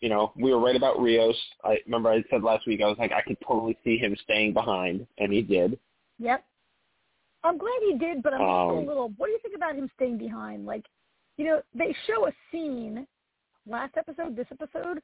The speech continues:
Speaker 2: where they make a big point where Rafi is collecting all the old technology and, or all the future technologies. Co-, she's collecting all the
Speaker 1: Yeah,
Speaker 2: discharged
Speaker 1: that's,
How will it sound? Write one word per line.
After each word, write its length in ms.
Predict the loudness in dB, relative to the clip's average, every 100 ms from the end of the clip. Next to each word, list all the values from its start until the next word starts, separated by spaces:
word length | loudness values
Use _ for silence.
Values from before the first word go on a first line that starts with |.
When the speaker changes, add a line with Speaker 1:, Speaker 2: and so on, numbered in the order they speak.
| _ _ _ 0
Speaker 2:
where 320 | 2 2 -2 -6 0
they 120 | 0
make 180 | 0 -2
a 60 |
big 200 | -2 -2
point 260 | -4 -4 -2
where 140 | -4
Rafi 460 | -4 0 0 0 -6
is 60 | -8
collecting 400 | -8 -8 -8 -12 -8
all 220 | -2 -2
the 140 | -2
old 180 | -6 -8
technology 720 | -10 -14 -12 -12 -14 -18 -20 _ _ _ _
and, 240 | -6 -6 -8 _ -10 0
or 260 | 2 2 0
all 200 | 2 2
the 140 | 2 -2 -6
future 240 | -8 -8 -8
technologies. 600 | -8 -6 -8 -8 -10 -12 -12
Co-, 140 | -14 -14 -16
she's 120 | -14
collecting 360 | -8 -6 -6 -6
all 200 | -4 -2
the 160 | 0 2
Speaker 1:
Yeah, 200 | 4 2
Speaker 2:
discharged 280 | 0 -8 0
Speaker 1:
that's, 220 | 0 0